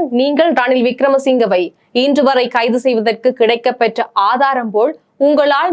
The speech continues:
மேற்குறிப்பிடப்பட்டவர்களை, அதாவது ராஜபக்சக்களை கைது செய்வதற்கு இன்னும் ஒரு பிழை அல்லது ஆதாரம் கூடவா கிடைக்கவில்லை என்ற கேள்விகளும் எழுப்பப்பட்டிருக்கிறது. ஆனா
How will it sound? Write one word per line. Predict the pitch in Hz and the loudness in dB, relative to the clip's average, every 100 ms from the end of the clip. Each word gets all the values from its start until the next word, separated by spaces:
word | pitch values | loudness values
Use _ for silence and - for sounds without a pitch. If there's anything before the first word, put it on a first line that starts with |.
| 262 | 0
மேற்குறிப்பிடப்பட்டவர்களை, | 285 294 311 277 269 226 233 214 202 196 185 170 - _ - 202 | 0 0 -2 0 0 0 -2 -4 -6 -4 -6 -6 -10 _ -2 0
அதாவது | 220 208 233 220 | 0 0 0 0
ராஜபக்சக்களை | 220 277 262 240 220 202 190 185 226 | 0 -2 -4 -4 -6 -2 -2 -2 -2
கைது | 247 277 285 | -2 -2 -6
செய்வதற்கு | 247 226 220 269 247 | -4 -4 -4 -2 0
இன்னும் | 294 285 220 | 0 0 2
ஒரு | 269 359 370 | 2 2 -2
பிழை | 294 254 185 _ _ - | 0 -2 -2 _ _ -2
அல்லது | 247 247 247 226 | 0 2 2 4
ஆதாரம் | 262 294 277 247 | 2 0 -2 -4
கூடவா | 247 233 214 214 | -2 0 -2 -2
கிடைக்கவில்லை | 226 269 285 240 208 196 | -4 -4 -4 -2 -2 -4
என்ற | 196 196 | -8 -2
கேள்விகளும் | 233 226 196 202 254 | 0 0 -2 0 2
எழுப்பப்பட்டிருக்கிறது. | 226 196 185 185 220 233 202 170 _ - - 247 | 0 -4 -8 -4 -4 0 0 -2 _ -20 -4 0
ஆனா | 262 | 0